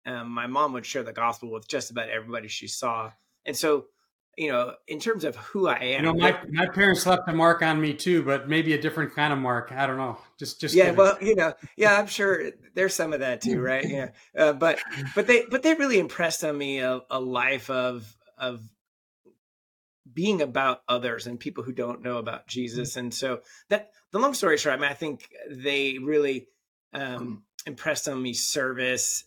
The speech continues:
Speaker 1: and care and concern and, um, the priority of the gospel among the lost. And so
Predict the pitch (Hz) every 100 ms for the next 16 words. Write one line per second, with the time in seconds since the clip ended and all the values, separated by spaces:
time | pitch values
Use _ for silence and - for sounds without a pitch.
0 | - 123 117 - 143 135 127 123 120 -
1 | 123 - 147 131 127 127 123 - 123 120
2 | 113 _ _ _ - 131 117 117 - 147
3 | 127 120 104 110 117 113 127 120 120 120
4 | 113 110 117 113 113 139 135 147 139